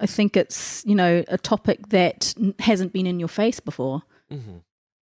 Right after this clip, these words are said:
Speaker 1: You know, you've got girls, you know,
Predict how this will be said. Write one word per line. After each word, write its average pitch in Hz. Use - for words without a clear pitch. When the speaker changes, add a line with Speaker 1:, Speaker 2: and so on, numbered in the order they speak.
Speaker 1:
You 202
know, 180
you've 180
got 185
girls, 208
you 214
know, 180